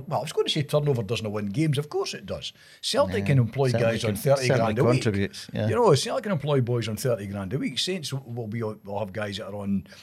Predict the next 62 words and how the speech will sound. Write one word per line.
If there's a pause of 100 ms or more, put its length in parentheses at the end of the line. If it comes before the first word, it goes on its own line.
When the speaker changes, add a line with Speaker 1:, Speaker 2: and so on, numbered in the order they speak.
(180)
Speaker 1:
a
twentieth
of
that,
and,
and,
and
sometimes
less.
You
know,
so
of
course
you've
got (300)
your
choice
and
your
pick
of
players
and
all
the
rest
of
it.
So, (140)
you
know,
to,
to
kinda
describe
Saints (300)
as
desperately
poor,
I
think
is
a, (400)
a,
a,
A, (100)
it's
a
misjudgment
from
what
I
could
see
in
the
highlights,
but
it's
just,
it's,